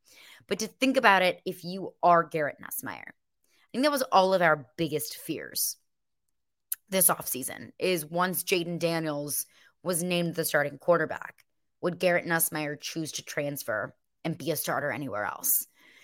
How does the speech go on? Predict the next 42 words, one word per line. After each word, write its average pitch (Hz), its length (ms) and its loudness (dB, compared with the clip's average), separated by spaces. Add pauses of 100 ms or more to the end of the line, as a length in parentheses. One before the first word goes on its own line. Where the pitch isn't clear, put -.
(120)
Because, 175 460 2
I 175 120 4
mean, 160 320 -4 (1080)
Garrett 202 260 8
Nussmeier 165 360 2
is 135 80 -4
a - 20 -2
starting 139 340 -2
caliber 131 380 -6 (360)
quarterback - 580 -2 (100)
in 160 180 0
college 107 300 -4
football. 107 320 -4
He's 135 140 -6
a 160 60 -4
starting 156 280 -2
ca-, 156 200 -2 (120)
caliber 151 320 4
quarterback 147 540 -2 (100)
in 165 140 -2
the 151 100 -2
S 139 180 0
E 107 100 -2
C. - 340 -2 (560)
If 165 100 -2
he 214 100 0
wanted 175 360 6
to 185 80 2
go 170 160 12
out 151 240 8
and 160 180 0
find 156 220 6
another 147 280 2
home, 147 440 -2 (420)
I'm 180 160 2
sure 170 180 2
that 170 120 2
there 170 100 8
would 170 100 8
be 156 80 -6
several 151 460 4
coaches 156 840 4